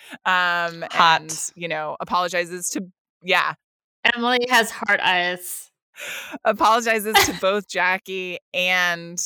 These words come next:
Speaker 1: her aunt, which I think would be hard things to do at eleven, you know, to, to talk with the Rodowskis about, um, how much she took over the science fair.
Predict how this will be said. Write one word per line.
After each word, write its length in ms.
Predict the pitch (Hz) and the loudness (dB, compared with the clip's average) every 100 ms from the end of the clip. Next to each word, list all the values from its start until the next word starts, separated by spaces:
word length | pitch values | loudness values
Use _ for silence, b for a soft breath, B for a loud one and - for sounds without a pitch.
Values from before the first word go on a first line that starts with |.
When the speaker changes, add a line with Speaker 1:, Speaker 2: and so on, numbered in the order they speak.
| - 175 | -8 -4
Speaker 1:
her 160 | 170 | -2
aunt, 480 | - 151 143 170 - | 0 -4 -6 -8 -10
which 160 | 196 190 | -8 -4
I 100 | 208 | -4
think 180 | 240 247 | -4 -6
would 240 | 247 220 | -6 -4
be 120 | 196 | -2
hard 280 | 208 190 196 | 0 -2 -2
things 280 | 220 202 180 | -10 -6 -6
to 100 | 180 | -6
do 400 | 143 165 135 143 - | -4 -4 -4 -6 -4
at 120 | 156 | -4
eleven, 480 | 147 143 - - 185 _ _ _ _ _ | -4 -10 -12 -16 -18 _ _ _ _ _
you 140 | 156 160 | -8 -4
know, 320 | 147 147 151 - | -2 -4 -6 -6
to, 360 | 170 151 143 - - | -4 -4 -8 -10 -10
to 180 | 156 | -10
talk 420 | - - 160 143 - | -8 -4 -4 -6 -10
with 180 | 156 147 - | -12 -12 -8
the 260 | 139 139 | -6 -6
Rodowskis 720 | 131 143 135 143 - 131 131 - | -10 -12 -8 -8 -10 -14 -16 -16
about, 440 | 131 131 139 123 - _ _ _ _ _ 147 | -10 -6 -6 -10 -16 _ _ _ _ _ -6
um, 260 | 143 135 - | -6 -8 -18
how 260 | - 175 | -4 -2
much 240 | 170 160 - | -2 -4 -6
she 160 | - | -10
took 240 | 147 156 - | -10 -12 -10
over 240 | 139 135 | -10 -10
the 100 | 117 | -10
science 360 | - 101 - - | -10 -10 -14 -14
fair. 200 | 117 | -12